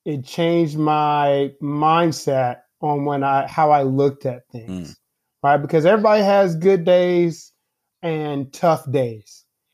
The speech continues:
Speaker 1: whether it be at work, at home, personal, financial, you're gonna go through ups and downs. Um, you're,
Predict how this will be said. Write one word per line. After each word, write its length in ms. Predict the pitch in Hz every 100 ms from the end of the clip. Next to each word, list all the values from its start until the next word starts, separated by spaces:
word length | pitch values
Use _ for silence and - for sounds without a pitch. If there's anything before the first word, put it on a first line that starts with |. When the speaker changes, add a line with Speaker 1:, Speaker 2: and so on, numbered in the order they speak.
| _ _
Speaker 1:
whether 200 | 151 151
it 80 | 143
be 180 | 156 147
at 160 | 139
work, 560 | 143 180 208 220 - - _ _ _ 156
at 240 | 143 139
home, 800 | 135 - 190 196 196 190 190 180 _ _ _ _ _ _ _
personal, 960 | 196 202 180 196 185 185 180 180 180
financial, 1400 | 170 - 143 143 170 190 180 - 185 175 175 175 165 156 _ _ _ _ _ -
you're 220 | 165 190
gonna 240 | 190 233 185
go 220 | 190 196
through 340 | 185 185 180 170
ups 260 | 170 165
and 100 | 160
downs. 640 | 147 139 120 117 - - - _ _ -
Um, 580 | 143 139 139 131 135 - _ _ _
you're, 420 | 135 147 151 151